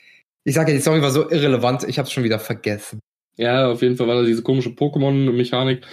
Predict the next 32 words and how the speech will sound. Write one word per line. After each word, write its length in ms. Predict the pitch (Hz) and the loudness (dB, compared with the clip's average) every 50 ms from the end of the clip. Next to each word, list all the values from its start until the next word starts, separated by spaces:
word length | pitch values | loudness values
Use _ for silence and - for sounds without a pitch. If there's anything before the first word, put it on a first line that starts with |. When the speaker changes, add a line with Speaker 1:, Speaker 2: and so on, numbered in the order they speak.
| - - - - _ | -20 -20 -20 -10 _
Speaker 2:
Und 60 | - 117 | 0 2
dann 120 | 135 139 | 2 4
gab's 180 | 139 139 135 - | 4 2 2 2
noch 140 | 143 127 | 0 0
Final 240 | 127 - 131 127 131 | 0 0 0 0 0
Fantasy 380 | 123 - 135 143 139 135 123 120 | 0 0 0 0 0 0 0 2
Lightning 420 | 113 117 117 120 120 120 117 110 | 2 2 0 0 0 0 0 0
Returns. 540 | 104 104 - - 143 165 175 185 180 - - _ _ _ _ _ _ _ _ _ | -2 -2 0 0 2 2 2 2 0 -4 -14 _ _ _ _ _ _ _ _ _
Äh, 100 | - 123 | 0 0
es 160 | 123 120 117 | 2 2 0
kam 180 | 120 - 117 117 | 0 -2 -2 -2
zweitausenddreizehn 720 | - 120 113 113 113 101 90 82 101 135 160 156 - 143 | 0 0 0 2 2 0 0 0 0 0 0 0 0 0
direkt 260 | 127 127 123 117 117 - | 0 0 -2 -2 -2 -2
raus. 240 | 117 113 113 117 | 0 0 0 -2
Das 140 | - 113 - | -2 -2 0
sollte, 180 | - 123 120 123 | 2 2 2 2
glaub 160 | 123 123 123 | 2 0 0
ich, 140 | 123 - - | 0 -2 -2
wieder 160 | 131 123 - | 0 0 2
alles 160 | - 113 117 | 2 0 0
so 80 | - 113 | 0 0
ein 40 | 110 | 0
bisschen 300 | 120 - - 87 90 - | 0 0 -2 -2 -2 0
kippen. 440 | - 160 156 156 208 214 226 220 - _ _ _ _ _ _ _ _ _ _ _ | 0 -2 0 2 2 2 2 0 -4 _ _ _ _ _ _ _ _ _ _ _
Und 280 | - 131 131 131 127 | -2 0 2 2 2
gleichzeitig 540 | 127 120 131 143 139 - 156 143 143 139 - | 2 2 0 0 0 0 0 0 0 -4 -4
kam 220 | - - 120 127 | -2 0 2 2
auch 40 | 127 | 2
noch 120 | 120 113 - | 2 0 0
Final 240 | - 107 107 113 | 0 0 0 0
Fantasy 360 | 110 - 113 110 117 107 101 90 | 0 0 -2 -2 -2 -2 -4 -4
vierzehn, 640 | - - - 160 175 175 - 165 165 165 165 170 | -2 0 2 2 2 2 0 0 2 2 2 0